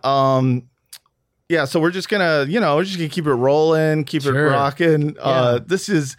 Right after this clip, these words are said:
Speaker 1: what do you expect from, this was a
Speaker 2: No.
Speaker 1: last minute thing. Vince, you're, you've come
Speaker 2: Wasn't
Speaker 1: down.
Speaker 2: that last minute.
Speaker 1: Well,
Speaker 2: We had, like, two days.
Speaker 1: Well, no, but you came da-, you said you were coming down, and I was like, "That's cool. Let's do a live broadcast."
Speaker 2: Mm-hmm.
Speaker 1: Look at me!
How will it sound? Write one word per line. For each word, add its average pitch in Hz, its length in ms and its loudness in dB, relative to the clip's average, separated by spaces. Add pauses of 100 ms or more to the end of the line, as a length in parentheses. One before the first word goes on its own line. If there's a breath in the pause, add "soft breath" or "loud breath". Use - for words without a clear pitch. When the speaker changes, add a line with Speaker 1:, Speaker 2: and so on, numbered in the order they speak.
(160 loud breath)
Speaker 1:
what 440 140 2
do 494 80 -2
you 320 120 2
expect 175 520 -4
from, 156 260 0
this 254 160 -2
was 233 140 0
a 185 40 2
Speaker 2:
No. 160 60 2
Speaker 1:
last 202 340 0
minute 202 220 -2
thing. 143 200 -2
Vince, 208 480 -4 (160)
you're, 180 260 -2
you've 185 260 -6
come 254 220 -4
Speaker 2:
Wasn't 247 80 -2
Speaker 1:
down. 165 280 0
Speaker 2:
that 120 260 -6
last 104 340 -16
minute. 120 180 -8
Speaker 1:
Well, 196 120 2
Speaker 2:
We 170 60 2
had, 127 100 -8
like, 101 160 -12
two 110 180 -12
days. 110 460 -14
Speaker 1:
Well, 165 200 2
no, 123 180 0
but 123 140 -4
you 139 180 -2
came 175 280 -4
da-, 147 180 0
you 143 180 -2
said 135 220 -2
you 127 60 -2
were 120 100 0
coming 127 280 -4
down, 120 380 -4
and 117 120 -6
I 107 60 -4
was 113 120 -8
like, 120 140 -8
"That's 131 200 -6
cool. 127 220 -6
Let's 117 160 -4
do 135 140 -6
a - 20 -4
live 113 240 -4
broadcast." 113 540 -12
Speaker 2:
Mm-hmm. 131 100 -4
Speaker 1:
Look 269 140 0
at 359 160 -4
me! 359 340 0